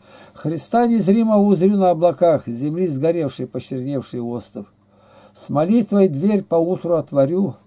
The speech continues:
она преобразует и мне Иисуса. Знак отречения от мира — этот крюк, врагов губителей к нам за порог не впустит.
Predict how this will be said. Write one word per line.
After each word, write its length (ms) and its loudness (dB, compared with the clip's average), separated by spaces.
она 340 0
преобразует 920 0
и 40 -2
мне 420 0
Иисуса. 720 -2
Знак 400 0
отречения 640 2
от 140 -2
мира — 320 2
этот 500 2
крюк, 560 0
врагов 500 2
губителей 580 0
к 60 -10
нам 180 -4
за 140 -2
порог 380 0
не 80 -2
впустит. 520 -8